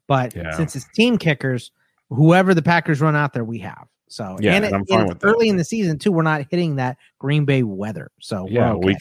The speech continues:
Speaker 2: can, we can go pick guys up later and, and, and make magic happen. So I'm liking it a lot. Let's just pray for health 'cause we do, we did take some risks on the health department with them,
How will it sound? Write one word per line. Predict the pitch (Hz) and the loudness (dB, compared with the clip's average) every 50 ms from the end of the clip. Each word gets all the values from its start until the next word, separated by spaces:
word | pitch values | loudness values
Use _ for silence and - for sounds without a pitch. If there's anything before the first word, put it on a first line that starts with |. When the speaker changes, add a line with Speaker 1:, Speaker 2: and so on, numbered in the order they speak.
| 104 95 | -2 -2
Speaker 2:
can, | 95 90 - _ _ _ _ _ _ _ - | -4 -4 -10 _ _ _ _ _ _ _ -2
we | 98 104 | 0 0
can | 104 107 | 2 4
go | 110 107 | 4 2
pick | 98 - - 104 80 90 | 4 2 0 -2 0 0
guys | 101 98 95 92 101 | 2 2 2 4 2
up | 101 92 - | 0 0 0
later | 92 90 95 95 95 92 | 0 0 2 2 0 0
and, | 92 90 90 | -2 -2 -2
and, | 87 90 87 | -4 -4 -2
and | 90 92 92 | -2 -2 -2
make | 92 92 92 - - | -2 -4 -4 -4 -6
magic | 87 85 90 90 - 82 | -8 -8 -8 -8 -10 -10
happen. | - 85 80 80 - 78 78 | -8 -8 -8 -8 -10 -12 -10
So | - - 87 87 87 90 - - - - - - - _ - | -6 -4 -4 -4 -4 -6 -8 -12 -18 -20 -20 -20 -14 _ -2
I'm | 104 120 | 0 2
liking | 131 139 143 139 - 135 | 4 4 4 4 4 4
it | 131 123 | 4 4
a | 113 104 | 6 6
lot. | 104 110 120 135 143 - | 6 8 8 6 6 4
Let's | - 107 92 - | 2 0 -2 -2
just | 98 90 - | -4 -4 0
pray | - 113 104 | 2 2 2
for | - - 95 | 2 0 -2
health | 85 - 107 113 123 - - | 0 2 2 2 2 0 0
'cause | - 107 98 | -2 -2 -2
we | 107 | -2
do, | 95 90 110 117 123 - - | -2 0 0 -2 -2 -2 -2
we | 104 110 | 0 2
did | 131 147 | 2 2
take | - 165 160 | 2 0 -2
some | - 175 156 | -2 -2 0
risks | 143 135 - - | 0 0 0 -2
on | 143 127 107 120 | -6 -8 -6 -4
the | 135 127 | -2 0
health | 131 117 107 - | 0 0 -2 -4
department | - - - 95 92 95 101 92 | -6 -2 0 0 0 0 0 0
with | 95 92 - - | -2 -2 -2 0
them, | 101 95 95 95 92 | 0 2 2 0 -2